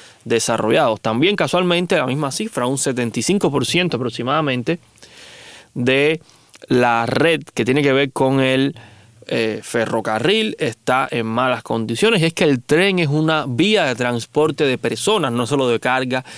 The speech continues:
sobre todo muy rápida en el mundo hoy, que resuelve muchos problemas de transporte. En el primer mundo se utiliza mucho el tren, pues en Cuba esas son las condiciones solo de las, de las vías, no hablemos del parque de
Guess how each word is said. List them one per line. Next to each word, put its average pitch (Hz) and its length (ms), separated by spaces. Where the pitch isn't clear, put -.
sobre 127 200
todo 165 180
muy 160 180
rápida 139 600
en 123 120
el 113 100
mundo 120 400
hoy, 202 280
que 131 140
resuelve 123 600
muchos 170 440
problemas 123 380
de 117 80
transporte. 120 580
En 123 120
el 123 120
primer 139 300
mundo 196 520
se - 140
utiliza 127 460
mucho 131 320
el 113 120
tren, 92 260
pues 120 180
en 139 120
Cuba 220 240
esas 160 200
son 139 160
las 135 140
condiciones 147 760
solo 165 460
de 123 200
las, 113 220
de 107 120
las 101 200
vías, 151 300
no 117 100
hablemos 123 380
del 113 260
parque 123 600
de 120 360